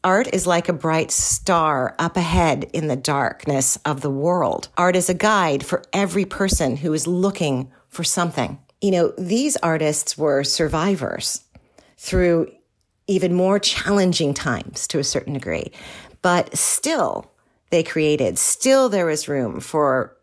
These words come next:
reclamation. Um, still, if you were discarded or oppressed or, or, or victimized, <laughs> kind of thrown away, you find yourself again.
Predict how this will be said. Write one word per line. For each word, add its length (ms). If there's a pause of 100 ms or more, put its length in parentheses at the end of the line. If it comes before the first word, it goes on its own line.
(160)
reclamation. 920 (760)
Um, 440
still, 720
if 180
you 100
were 240
discarded 960
or 540 (240)
oppressed 760 (500)
or, 680 (360)
or, 260
or 120
victimized, 1120
<laughs> 60
kind 160
of 60
thrown 400
away, 580 (880)
you 120
find 360
yourself 360
again. 400